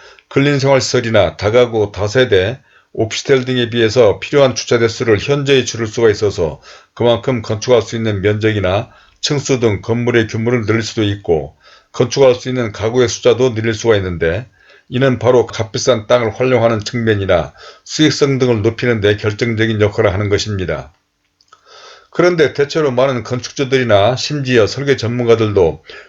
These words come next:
웬만한 땅이면 그냥 상가와 다가구주택으로 복합된 상가주택이나 요즘 경기 침체로 공실률이 높은 사무실 등 근린생활시설 빌딩 또는 일반 다가구나 다세대, 오피스텔 등으로 설계하려는 경향이 있고,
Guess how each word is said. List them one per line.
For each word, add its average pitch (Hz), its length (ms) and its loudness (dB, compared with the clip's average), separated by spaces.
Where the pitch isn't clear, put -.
웬만한 135 520 2
땅이면 110 540 0
그냥 117 340 0
상가와 131 560 2
다가구주택으로 113 840 0
복합된 107 480 -2
상가주택이나 104 960 -4
요즘 127 320 2
경기 135 300 -2
침체로 120 480 2
공실률이 123 540 0
높은 104 300 0
사무실 120 600 -2
등 104 180 -2
근린생활시설 113 840 -2
빌딩 82 460 -6
또는 139 400 2
일반 127 460 2
다가구나 123 580 2
다세대, 101 640 2
오피스텔 127 540 -2
등으로 127 260 4
설계하려는 123 600 -2
경향이 117 480 0
있고, 87 440 -2